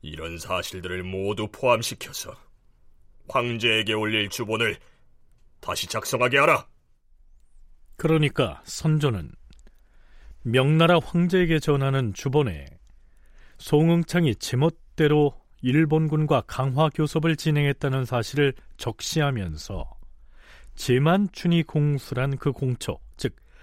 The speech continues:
Speaker 2: 진술서를 근거로서 제시하려는 것입니다. 제만춘은 송응창이 보낸 그 두 사신이 나고야 성을 드나들면서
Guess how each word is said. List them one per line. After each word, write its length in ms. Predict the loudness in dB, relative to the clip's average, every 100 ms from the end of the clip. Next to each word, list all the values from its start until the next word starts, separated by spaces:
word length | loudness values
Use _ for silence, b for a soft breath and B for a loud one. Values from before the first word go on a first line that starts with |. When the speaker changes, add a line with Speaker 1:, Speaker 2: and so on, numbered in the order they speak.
| b b -10
Speaker 2:
진술서를 1120 | -2 0 2 0 0 0 -2 -4 -4 -2 -2 -2
근거로서 720 | 0 0 2 0 0 -2 -2
제시하려는 680 | 0 -2 -2 -2 -2 -2 -4
것입니다. 480 | -4 -6 -12 -14 -20 -20 -20 _ _ -20 -20 -20 _ _ _ -20 -20 b b b b b
제만춘은 800 | 2 4 4 2 0 -2 -4 -8 -14
송응창이 680 | -6 0 2 2 0 0 0
보낸 280 | 0 0 0
그 160 | 0
두 280 | 0 0 -2
사신이 760 | -2 -2 -2 -4 -4 -4 -6 -10 -16 b b b
나고야 520 | 0 2 2 4 4 2
성을 320 | 0 0 0
드나들면서 1080 | -2 -2 -2 -4 -4 -4 -4 -6 -10 -12